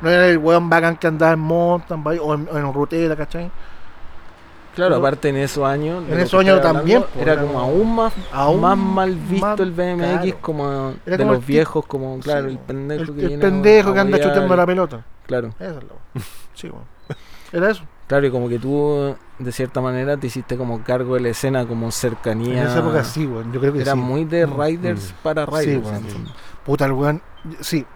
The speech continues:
Speaker 1: eso es lo que decís.
Speaker 2: Sin dejar, obviamente, de lado, como el
Speaker 1: Como
Speaker 2: negocio
Speaker 1: el
Speaker 2: y todo
Speaker 1: negocio,
Speaker 2: eso,
Speaker 1: claro.
Speaker 2: que es la forma, en, en el fondo, de poder apoyar, pero,
Speaker 1: Sí, weón.
Speaker 2: pero claro,
Speaker 1: Para
Speaker 2: está ahí
Speaker 1: tener la
Speaker 2: como
Speaker 1: luca.
Speaker 2: muy
Speaker 1: Mm.
Speaker 2: consciente de hacer cosas para la escena,
Speaker 1: Mm.
Speaker 2: como
Speaker 1: Sí.
Speaker 2: generar, eh, cosas para la escena.
Speaker 1: Sí, weón,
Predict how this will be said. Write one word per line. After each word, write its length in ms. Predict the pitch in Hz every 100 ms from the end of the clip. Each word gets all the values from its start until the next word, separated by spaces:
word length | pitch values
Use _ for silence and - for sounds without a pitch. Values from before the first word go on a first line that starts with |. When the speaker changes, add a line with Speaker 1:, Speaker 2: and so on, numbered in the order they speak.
| - - -
Speaker 1:
eso 80 | 151
es 60 |
lo 100 | 156
que 60 | 147
decís. 160 | 131 120
Speaker 2:
Sin 160 | 156
dejar, 260 | 170 160 170
obviamente, 480 | 175 170 160 165 165
de 80 | 165
lado, 220 | 180 127
como 180 | 131 127
el 60 |
Speaker 1:
Como 40 | 127
Speaker 2:
negocio 340 | 127 143 147
Speaker 1:
el 60 | 143
Speaker 2:
y 20 |
todo 160 | 143 170
Speaker 1:
negocio, 80 | 160 170 196
Speaker 2:
eso, 60 | - -
Speaker 1:
claro. 180 | - 131
Speaker 2:
que 400 | 123 123 120 120 - -
es 100 | 139
la 180 | 131 110
forma, 360 | 127 139 135
en, 220 | 127 127 123
en 80 | 135
el 120 | 127
fondo, 280 | 117 127 127
de 60 | 123
poder 260 | 117 120
apoyar, 400 | 120 117 117 135 156 -
pero, 180 | 117
Speaker 1:
Sí, 60 | -
weón. 320 | 143 110 110 107 - - -
Speaker 2:
pero 140 | 110 107
claro, 180 | 127
Speaker 1:
Para 40 | 123
Speaker 2:
está 200 | - 117
ahí 80 | 120
Speaker 1:
tener 80 | 117
la 60 |
Speaker 2:
como 120 | 113 110
Speaker 1:
luca. 100 | 120
Speaker 2:
muy 120 | 131
Speaker 1:
Mm. 40 | 139
Speaker 2:
consciente 880 | 147 139 123 107 139 147 139 151 147
de 180 | 147 127
hacer 300 | 120 127 123 -
cosas 340 | - 139 - 139
para 180 | 135 127
la 40 |
escena, 260 | 120 135 110
Speaker 1:
Mm. 20 |
Speaker 2:
como 260 | 104 107 107
Speaker 1:
Sí. 160 | - -
Speaker 2:
generar, 360 | 113 117 120
eh, 220 | 123 120 - - -
cosas 260 | 127 120 131
para 120 | 120
la 60 |
escena. 240 | 117 127 113 - -
Speaker 1:
Sí, 140 | 143
weón, 140 | 110